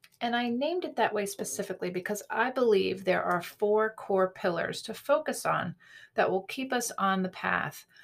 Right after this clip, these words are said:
of our life wellness journey. These four pillars are stress, sleep, nutrition, and movement.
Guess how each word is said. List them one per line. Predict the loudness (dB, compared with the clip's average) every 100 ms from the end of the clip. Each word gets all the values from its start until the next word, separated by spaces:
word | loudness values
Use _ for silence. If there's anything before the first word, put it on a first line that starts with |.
| -8 -4
of | 0
our | 0
life | 0 -2 -2 -2
wellness | -2 0 -2 -4 -4
journey. | -6 -6 -10 -16 _ _ _ _ _ _ _ _ _ -2
These | 0 0
four | 0 0 2
pillars | 2 2 0 -2
are | -4 -4
stress, | -2 6 6 6 0 -8 -14
sleep, | -10 0 2 2 0 -18 -10 -6
nutrition, | -2 0 2 2 0 -2 -2
and | -2
movement. | 0 -2 -4 -8